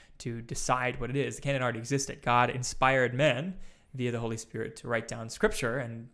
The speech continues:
the church then recognizes scripture. And we saw this in the comment section before, so I'm just gonna say it again. Um, many would say that we wouldn't even know what scripture is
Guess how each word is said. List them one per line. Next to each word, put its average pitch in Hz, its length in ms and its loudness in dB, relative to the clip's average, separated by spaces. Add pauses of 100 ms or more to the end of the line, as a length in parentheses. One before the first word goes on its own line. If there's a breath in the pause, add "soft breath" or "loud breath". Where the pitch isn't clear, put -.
(100)
the 143 100 -14
church - 300 -10
then 117 140 -8
recognizes 117 460 -8
scripture. - 420 -12 (340 loud breath)
And 135 260 -6
we 131 140 -4
saw 170 220 -2
this 165 140 -6
in 151 80 -8
the 143 60 -10
comment 147 260 -4
section 147 240 -2
before, 147 260 -2
so 143 100 -8
I'm 117 80 -8
just 123 180 -6
gonna 143 100 -4
say 151 160 -2
it 143 60 0
again. 123 340 -2 (380 loud breath)
Um, 120 400 -10 (1000)
many 151 360 4
would 160 140 4
say 156 180 4
that 135 100 2
we 165 100 6
wouldn't 175 220 4
even 151 120 0
know 160 120 2
what 151 100 0
scripture - 340 -6
is 170 480 6